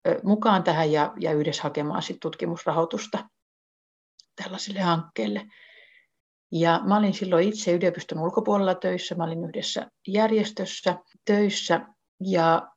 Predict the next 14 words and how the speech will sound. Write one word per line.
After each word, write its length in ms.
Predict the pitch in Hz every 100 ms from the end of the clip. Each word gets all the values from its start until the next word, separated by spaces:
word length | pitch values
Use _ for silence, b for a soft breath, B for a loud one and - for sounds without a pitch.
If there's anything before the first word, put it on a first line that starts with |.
| _ _ _
mua 240 | 196 180 175
ei 80 | 170
sillä 260 | 196 180
hetkellä 420 | 165 170 175 170
tutkimustyö 840 | 165 208 214 254 160 156 - 160 156
ihan 280 | 185 175 151
hirveästi 760 | 147 156 156 - - - 170 _ - 185
vetänyt, 440 | 190 214 214 233 233 b b b b _ _ _ _ -
mutta 640 | 175 175 170 175 165 - -
tää 140 | 196
aihe 360 | - 202 180 170
alkoi 280 | 156 156
mua 160 | 170 165
kiinnostaa. 840 | - 220 220 214 214 202 185 185